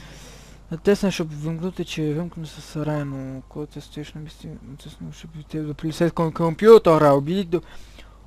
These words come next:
увійди до поліцейського комп'ютера. Так. Так.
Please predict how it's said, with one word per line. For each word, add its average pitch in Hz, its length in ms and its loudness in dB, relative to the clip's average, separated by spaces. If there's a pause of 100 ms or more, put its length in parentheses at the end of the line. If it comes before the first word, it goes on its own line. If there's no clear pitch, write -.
увійди 170 840 6
до 165 160 0
поліцейського 170 760 -2
комп'ютера. 160 580 -4
Так. - 240 -8 (3000)
Так. - 300 -14